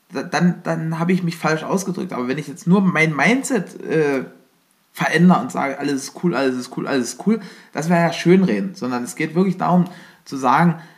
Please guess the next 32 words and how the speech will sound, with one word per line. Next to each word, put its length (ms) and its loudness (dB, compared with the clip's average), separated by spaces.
„Hey, 140 0
das 180 4
und 80 4
das 360 0
sind, 440 4
sind 220 -2
die 160 -2
Differenzen“, 720 -2
und 240 -10
dann 100 2
aber, 400 0
wenn, 240 -6
wenn 220 0
mir 120 6
dran 260 -4
gelegen 320 2
ist, 120 -6
halt 200 -6
gucken, 320 -2
wie, 320 0
wie 100 0
kriege 300 -2
ich 180 0
das 240 -8
zusammengeführt, 800 0
wie, 240 0
wie 120 -4
kann 160 0
ich 100 -2
diese 240 -4
Lücke 360 0
schließen? 720 -2